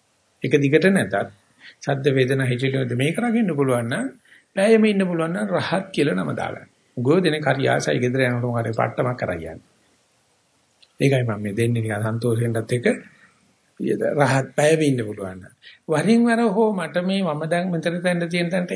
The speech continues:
එන්න තියෙන තත්ත්වෙ මලක් කන්න කිසිම කෙලෙසයකට බෑ කියලා දන්නවනම් සෝවාන් කියලා හිතාගන්න.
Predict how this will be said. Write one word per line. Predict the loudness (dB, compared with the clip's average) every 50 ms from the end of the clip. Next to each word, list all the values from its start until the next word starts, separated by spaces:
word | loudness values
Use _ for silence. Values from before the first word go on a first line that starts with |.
| -8 -6 -4
එන්න | -2 0 2 2 2 2 2 2 0 -4
තියෙන | -6 -2 2 2 2 2 0
තත්ත්වෙ | -2 -4 -4 -4 -4 -4 -2 0
මලක් | 0 0 0 0 -2 -2
කන්න | -2 -2 -2 -2 -4 -2
කිසිම | 0 2 4 4 4 4 4
කෙලෙසයකට | 2 2 2 2 0 0 -2 -2 0
බෑ | 0 0 0 0
කියලා | -2 -4 -2 -2
දන්නවනම් | -2 -2 -2 -2 0 0 0
සෝවාන් | 2 2 4 4 4 4 2 0
කියලා | 0 0 0 0
හිතාගන්න. | 0 -2 -4 -6 -10 -14